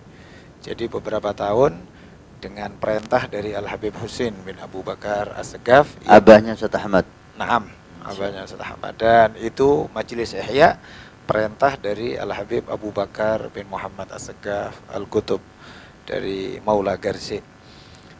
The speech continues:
Speaker 1: Eh, dan termasuk juga kedekatan dengan Abuya Al-Habib Hasan bin Ahmad Baharun, pendiri Pondok Pesantren Darul Lughah wa Da'wah.
Speaker 2: Udah salah satu gang sama Ha-, Habib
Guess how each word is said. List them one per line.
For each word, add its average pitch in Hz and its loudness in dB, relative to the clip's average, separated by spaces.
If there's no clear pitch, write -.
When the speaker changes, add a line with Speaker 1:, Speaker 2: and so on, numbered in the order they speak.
Speaker 1:
Eh, 147 8
dan 147 -2
termasuk 156 2
juga 160 4
kedekatan 139 0
dengan 117 -2
Abuya 123 -2
Al-Habib 104 -6
Hasan 98 -2
bin 104 -12
Ahmad 104 -4
Baharun, 104 0
pendiri 107 -8
Pondok 104 -6
Pesantren 107 -8
Darul 101 -6
Lughah 101 -2
wa 95 0
Da'wah. 90 -4
Speaker 2:
Udah 120 4
salah 156 6
satu 160 4
gang 135 8
sama 101 6
Ha-, - -4
Habib 87 2